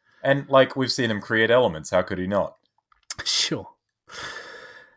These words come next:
Speaker 2: Uh, yeah, so we get credits, and then at the end credits, uh, post credits, Stark finishes telling his story and is revealed he was telling it to Bruce Banner, who had fallen asleep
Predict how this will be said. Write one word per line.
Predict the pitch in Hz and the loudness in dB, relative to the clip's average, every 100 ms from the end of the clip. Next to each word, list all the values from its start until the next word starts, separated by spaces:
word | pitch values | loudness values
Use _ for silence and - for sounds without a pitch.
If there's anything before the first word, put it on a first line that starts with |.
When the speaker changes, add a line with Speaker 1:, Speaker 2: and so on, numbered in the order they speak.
| _ - | _ -10
Speaker 2:
Uh, | 143 127 120 120 120 113 | -4 -2 -2 -2 -4 -4
yeah, | 143 131 | -6 -8
so | - 139 | -6 -4
we | 139 | -2
get | 165 - | -2 6
credits, | 226 240 - - - | 8 8 6 -2 -4
and | 160 151 | 0 2
then | 143 | 2
at | 127 | 2
the | 170 | 4
end | 214 208 | 6 4
credits, | - 190 190 180 - - - - - | 4 4 6 4 0 -6 -4 -6 -10
uh, | 127 120 117 117 | -10 -8 -8 -8
post | - 180 - | -4 -4 0
credits, | 165 165 - - - | 2 2 0 -6 -8
Stark | - - 190 190 | -6 4 4 4
finishes | 180 156 139 131 | 0 -2 -2 -4
telling | 151 143 135 | -2 -2 -2
his | 123 110 | -6 -8
story | - - 160 156 151 151 131 | -8 -2 0 2 4 2 0
and | 123 123 | -6 -8
is | 117 110 | -10 -10
revealed | 117 147 151 135 | -4 0 0 0
he | 120 | -6
was | 117 | -8
telling | - 123 131 | -10 -8 -8
it | - | -8
to | - | -10
Bruce | 131 139 135 | -4 -4 0
Banner, | 214 226 151 151 | 4 4 4 2
who | 143 123 | -2 -2
had | 127 | -4
fallen | - 156 143 | -2 0 0
asleep | 127 - 220 202 | -2 0 2 2